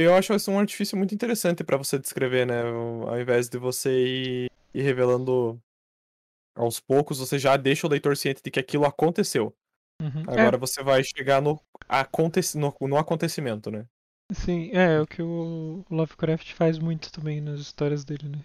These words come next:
Speaker 2: É sempre
Speaker 1: Uhum.
Speaker 2: esse, é tipo, fica, você fica constantemente lembrando, ah, o, o leitor de que isso j-,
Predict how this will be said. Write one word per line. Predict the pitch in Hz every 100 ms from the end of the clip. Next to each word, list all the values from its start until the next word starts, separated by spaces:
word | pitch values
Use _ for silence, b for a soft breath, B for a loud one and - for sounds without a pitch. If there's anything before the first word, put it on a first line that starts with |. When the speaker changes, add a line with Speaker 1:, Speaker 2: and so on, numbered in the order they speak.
| -
Speaker 2:
É | 151
sempre | 147 131
Speaker 1:
Uhum. | 139
Speaker 2:
esse, | 139 156 151 147 143 _ _ _ _ B B B -
é | 160
tipo, | - 170
fica, | 151 175 - 180
você | 180 - 160
fica | 165 165
constantemente | 170 - 170 170 175 180
lembrando, | 165 165 147 151 165 165 160 _ _ _ -
ah, | 151 143 143 143 139
o, | 151 143 220 139
o |
leitor | 139 131 139 143
de | 143
que | -
isso | - 151
j-, | 139